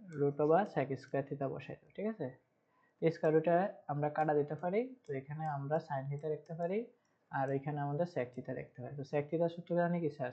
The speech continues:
sec theta সূত্র আমরা জানি কি? আহ, আমরা জানি one by cos theta। তাহলে sin theta আমরা যেভাবে আছে সেভাবে রাখলাম, আর sec theta-কে আমরা ভাঙ-,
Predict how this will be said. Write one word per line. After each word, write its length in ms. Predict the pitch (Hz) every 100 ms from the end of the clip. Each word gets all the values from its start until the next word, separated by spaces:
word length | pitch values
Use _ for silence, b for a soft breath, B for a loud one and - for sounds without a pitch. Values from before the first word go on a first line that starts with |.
| -
sec 120 | 135
theta 180 | - - 151
সূত্র 160 | 160 156
আমরা 120 | 147 156
জানি 160 | 170 175 208
কি? 80 | 233 b b b b b 143
আহ, 380 | 139 139 139 135 135
আমরা 300 | 139 139 147 151
জানি 200 | 156 170 214 226 151
one 100 | 139 143
by 100 | 156
cos 140 | 139 131
theta। 180 | - 123 120
তাহলে 180 | 143 143
sin 140 | 143 139
theta 160 | 156 160
আমরা 120 | 151 160
যেভাবে 320 | 160 151 156 165
আছে 80 | 165
সেভাবে 280 | 165 156 165
রাখলাম, 320 | 170 165 220 165 127
আর 60 | 131 -
sec 140 | 135 -
theta-কে 300 | 143 143 147 147
আমরা 140 | 151 151
ভাঙ-, 220 | 127 127